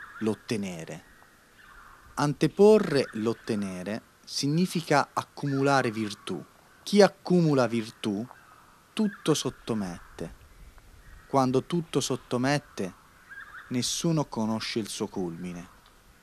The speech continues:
Quando nessuno conosce il suo culmine, ei può possedere il regno. Chi possiede la madre del regno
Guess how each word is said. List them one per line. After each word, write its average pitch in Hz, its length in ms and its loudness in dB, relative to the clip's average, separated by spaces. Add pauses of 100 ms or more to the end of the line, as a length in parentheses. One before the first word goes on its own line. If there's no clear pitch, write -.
(600)
Quando 131 380 4
nessuno 135 500 0
conosce 135 500 -2
il 117 60 -4
suo - 220 -6
culmine, 110 640 2 (680)
ei 127 200 4
può 117 160 0
possedere 101 800 -2 (180)
il 101 240 -2
regno. 90 640 -8 (1600)
Chi 185 160 0
possiede 143 680 6
la 104 120 0
madre 127 340 2
del 107 300 0
regno 113 640 -2